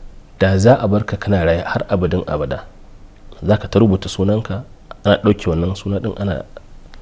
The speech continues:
ana itlafinsa, ana ɓata shi, ana ƙone shi, ana ƙona sa, ko kuma ana abin da za a yi. Amma haka wannan sunan, wannan sanin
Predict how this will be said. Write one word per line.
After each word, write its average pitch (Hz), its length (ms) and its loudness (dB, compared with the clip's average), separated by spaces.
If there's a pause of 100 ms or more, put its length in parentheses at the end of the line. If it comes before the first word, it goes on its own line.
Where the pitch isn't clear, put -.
(400)
ana 95 160 0
itlafinsa, - 680 2
ana 175 140 -4
ɓata 175 300 2
shi, - 120 -2
ana - 160 -4
ƙone 98 300 0
shi, - 200 -6
ana 92 160 -6
ƙona 95 260 -2
sa, - 120 -6
ko 98 60 -6
kuma 87 200 -6
ana 85 100 -4
abin 73 160 -8
da 67 80 -8
za 76 80 -4
a - 80 -10
yi. - 60 -14 (880)
Amma 113 160 4
haka 147 160 6
wannan 107 260 6
sunan, 107 320 0 (640)
wannan 92 200 2
sanin 98 280 2